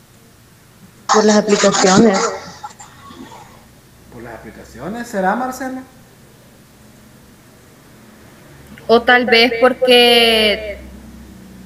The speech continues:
Speaker 3: bueno, en el caso de los teléfonos y también de las computadoras, como que ya traen Google, entonces a ley uno hay que registrarse.
Speaker 2: No, <laughs> no es que traigan.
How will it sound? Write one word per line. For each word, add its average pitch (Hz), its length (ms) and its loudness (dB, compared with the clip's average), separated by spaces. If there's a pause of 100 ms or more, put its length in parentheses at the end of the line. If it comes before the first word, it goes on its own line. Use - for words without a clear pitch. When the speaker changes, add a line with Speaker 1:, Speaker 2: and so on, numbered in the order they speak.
(520)
Speaker 3:
bueno, 220 260 0
en 202 80 0
el 202 120 -2
caso 208 300 -2
de 240 100 -2
los 262 220 -2
teléfonos 403 840 -6
y 220 440 -6
también 196 300 -8
de 214 100 -6
las 262 140 -4
computadoras, 247 720 -6
como 403 200 -10
que 311 120 -12
ya 247 160 -4
traen 220 380 -4
Google, 254 320 -6 (100)
entonces 233 500 -6
a 233 100 -2
ley 220 240 -6
uno 233 160 -8
hay 226 100 -8
que 220 160 -12
registrarse. 196 1000 -8 (840)
Speaker 2:
No, 135 300 -10 (560)
<laughs> 170 520 -20
no 147 200 -8
es 190 120 -6
que 196 140 -12
traigan. 170 520 -6